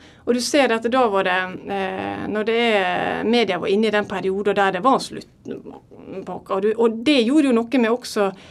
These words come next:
hvor mange som tok utdanning, journalistutdanning, sant? Så nå er vi jo litt sånn på, eh, ikke det at jeg kjenner tallene på, eh, eh, journalistutdanninger, men det med s-, hvor mange søkere du får, og hvor attraktivt er det å være journalist i dag.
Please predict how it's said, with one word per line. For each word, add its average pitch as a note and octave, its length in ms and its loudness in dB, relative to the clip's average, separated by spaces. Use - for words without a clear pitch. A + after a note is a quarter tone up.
hvor C#4+ 140 6
mange C#4+ 220 8
som C4 100 0
tok A3+ 160 0
utdanning, A3+ 560 4
journalistutdanning, F#3+ 680 0
sant? C#4 240 2
Så - 100 2
nå D#4 80 10
er E4 40 8
vi E4 100 6
jo D4+ 80 6
litt D4+ 100 0
sånn C#4+ 160 2
på, A3+ 80 2
eh, G#3+ 340 4
ikke A#3 160 0
det C4 80 6
at B3+ 60 0
jeg A#3+ 180 4
kjenner G#3+ 160 2
tallene A3+ 340 4
på, F#3 220 -4
eh, G3 800 -2
eh, G3 400 -8
journalistutdanninger, G#3 800 0
men C#4 100 8
det C#4 120 8
med B3+ 80 8
s-, C4+ 100 -6
hvor D#4 160 6
mange C#4+ 160 6
søkere C4 540 4
du F3 60 -6
får, G3 200 -2
og G3 80 -4
hvor - 240 -2
attraktivt F#3 500 -10
er B3+ 220 4
det - 80 -6
å - 60 -6
være E3+ 100 -6
journalist G#3+ 340 -4
i G#3 40 -2
dag. C#4 260 4